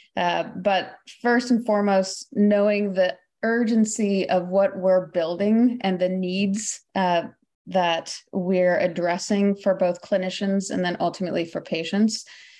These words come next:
is a significant driver on a day-to-day basis, that there is no time to wait to put better tools in the hands of clinicians making critical treatment decisions at the point of care. And so my day-to-day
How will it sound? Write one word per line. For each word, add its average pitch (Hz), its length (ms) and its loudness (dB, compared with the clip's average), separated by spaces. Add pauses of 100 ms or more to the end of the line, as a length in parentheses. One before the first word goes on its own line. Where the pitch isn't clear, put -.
(500)
is 220 600 -2
a 202 200 0
significant 214 720 -2
driver 196 340 2
on 175 140 -2
a 170 60 -6
day-to-day 170 340 0
basis, 175 480 -4
that - 260 0
there 202 180 2
is 202 380 0
no 190 220 2
time 190 320 -2
to 180 160 -4
wait 170 420 0 (400)
to 214 120 -2
put 196 300 -2
better 185 260 4
tools 190 480 0
in 196 140 -6
the 180 100 -2
hands 185 540 -2
of 180 260 -2
clinicians 196 720 0
making 175 580 0
critical 185 520 0
treatment 190 340 -4
decisions 165 640 -4
at 190 100 -2
the 165 60 -10
point 160 200 -8
of 156 60 -6
care. 214 400 -4 (800)
And 208 160 2
so 226 240 2
my 208 220 2
day-to-day 202 880 -2